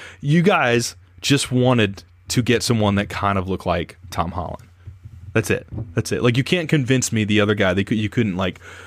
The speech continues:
match up his face with the dialogue and stuff. It's like, it's a fuck, it's a video game, guys. Come on. You could do anything. You've seen what they're doing in Dreams? Bro, come on. You know, so, but I, I, look, I, I'm excited for Spider-Man two. Uh, Spider-Man one was, like,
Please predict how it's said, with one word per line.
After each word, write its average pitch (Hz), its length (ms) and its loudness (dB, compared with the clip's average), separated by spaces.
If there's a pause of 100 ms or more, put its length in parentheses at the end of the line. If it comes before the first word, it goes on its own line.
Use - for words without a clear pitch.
match 120 240 -2
up 110 140 0
his 113 160 0
face 107 400 0
with 104 80 -6
the - 80 -4
dialogue 92 540 0
and 90 100 -6
stuff. 101 160 -4
It's 127 100 -8
like, 135 140 2
it's 156 160 0
a 170 40 -2
fuck, - 500 -16
it's - 160 -16
a - 60 -20
video 254 340 0
game, - 180 -6
guys. - 380 -8 (140)
Come 233 140 -6
on. 160 220 -2 (240)
You 160 80 2
could 175 100 4
do 156 140 2
anything. 151 480 -2 (380)
You've 175 120 0
seen 208 140 2
what 196 100 4
they're 185 80 2
doing 180 200 2
in 107 80 2
Dreams? 113 500 -2 (480)
Bro, 139 320 0 (340)
come 175 140 2
on. 147 160 0 (600)
You 143 100 2
know, 156 220 2
so, 135 260 0
but 139 220 0
I, 156 180 2
I, 160 60 2
look, 107 180 -2
I, 131 200 0
I'm 139 180 0
excited 95 400 0
for 95 80 -4
Spider-Man 92 400 -2
two. 92 320 -4 (340)
Uh, 98 240 0
Spider-Man 117 460 2
one 98 200 2
was, 92 300 -6
like, - 320 -8